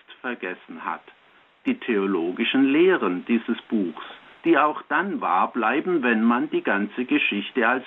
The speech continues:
Symbolgeschichte oder eine Art Gleichnisgeschichte versteht. Heute ist man sich in der wissenschaftlichen Exegese weithin einig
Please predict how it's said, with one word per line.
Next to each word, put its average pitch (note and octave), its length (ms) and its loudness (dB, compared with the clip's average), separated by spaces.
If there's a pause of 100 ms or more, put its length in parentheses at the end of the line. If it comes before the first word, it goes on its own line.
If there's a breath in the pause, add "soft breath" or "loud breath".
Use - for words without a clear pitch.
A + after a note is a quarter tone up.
Symbolgeschichte D3+ 1080 0
oder G#2+ 240 2
eine A2 320 0
Art - 380 0
Gleichnisgeschichte G#2+ 1400 -4
versteht. D#2+ 560 -6 (1300 soft breath)
Heute A#2+ 380 2
ist B2+ 440 0
man G2 320 0
sich A2 240 -2
in G2 160 0
der E2 220 -2
wissenschaftlichen A2+ 1040 -2
Exegese G2+ 920 0
weithin A#2+ 680 2
einig A2 400 0